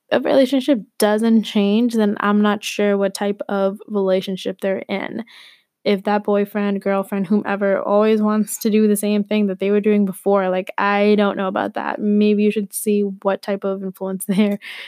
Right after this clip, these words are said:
they're adding or what they're contributing to your friend's life, because things are supposed to change. Things are supposed to keep moving. And if they're not moving and changing, then, um,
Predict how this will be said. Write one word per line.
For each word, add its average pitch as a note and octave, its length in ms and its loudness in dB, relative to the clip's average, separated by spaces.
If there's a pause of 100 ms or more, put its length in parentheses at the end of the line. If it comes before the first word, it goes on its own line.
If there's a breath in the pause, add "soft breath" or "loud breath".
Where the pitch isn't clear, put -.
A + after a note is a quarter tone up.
(160 loud breath)
they're G#3 240 2
adding F#3+ 400 0
or F#3 160 0
what F#3 340 0
they're G3+ 200 2
contributing F#3+ 760 -2
to F#3+ 120 -10
your F#3+ 180 0
friend's - 380 -6
life, G#2+ 480 -2
because - 540 -6 (380 loud breath)
things A3+ 220 6
are G#3+ 60 2
supposed G3 360 0
to F#3+ 80 -4
change. F#3+ 560 -6 (140)
Things G#3+ 200 0
are G#3+ 80 -2
supposed G3 400 -6
to G3 300 -2
keep - 280 -8
moving. G3 680 -2
And F#3+ 240 -4
if G3 160 -6
they're A3 120 2
not G#3+ 240 0
moving G#3 340 4
and G3 120 0
changing, G#3 600 0
then, F#3+ 380 -4 (580 loud breath)
um, F#3 460 -4